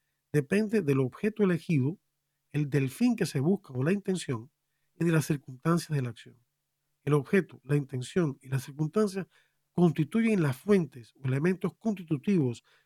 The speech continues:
de la moralidad de los actos humanos. Catecismo número mil setecientos cincuenta. Es decir, lo que determina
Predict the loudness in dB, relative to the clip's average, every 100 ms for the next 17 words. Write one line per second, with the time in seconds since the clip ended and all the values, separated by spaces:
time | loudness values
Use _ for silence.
0 | _ 2 2 2 2 2 2 2 0 -2
1 | -6 -6 -6 -6 -8 -14 _ _ _ _
2 | _ -4 -2 0 0 0 2 2 2 0
3 | _ _ _ _ 2 2 2 -6 -8 -4
4 | -6 -6 -2 -2 -2 -4 2 4 4 4
5 | 2 2 -2 2 2 0